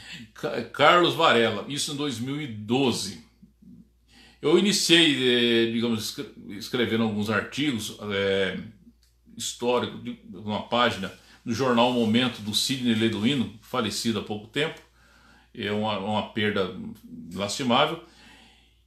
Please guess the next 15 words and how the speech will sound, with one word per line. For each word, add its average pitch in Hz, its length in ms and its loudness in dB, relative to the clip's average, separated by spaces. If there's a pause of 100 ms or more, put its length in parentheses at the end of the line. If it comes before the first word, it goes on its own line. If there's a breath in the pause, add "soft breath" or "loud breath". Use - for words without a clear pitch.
e 185 580 0
foi 180 140 0
através 175 320 4
de 180 80 2
uma 202 160 0 (140)
indicação 175 340 0
de 180 80 0
um 202 40 2
amigo, 170 420 0
que - 60 -10
é 117 40 0
um 120 60 2
advogado 135 440 0
de 131 60 -4
Cachoeira, 127 400 -2